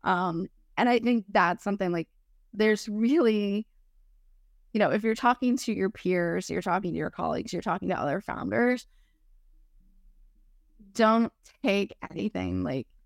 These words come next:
legal or regulatory as, like, gospel, because the chances that they are just pulling it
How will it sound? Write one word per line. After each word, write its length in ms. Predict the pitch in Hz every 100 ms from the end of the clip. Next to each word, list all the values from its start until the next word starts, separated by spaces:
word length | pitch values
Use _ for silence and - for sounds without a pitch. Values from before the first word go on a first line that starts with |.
| _ _ -
legal 580 | 208 202 214 226 214 214
or 240 | 190 175
regulatory 720 | 170 156 165 165 - 185 170
as, 160 | - 202
like, 220 | 143 131
gospel, 520 | - 117 139 - 233 233
because 280 | 240 214
the 120 | 208 196
chances 760 | - 202 175 190 - 226 240
that 140 | 233 190
they 140 | 156
are 120 | 180
just 200 | 175 190 _ _ _ _
pulling 320 | - 196 180 180
it 320 | 175 151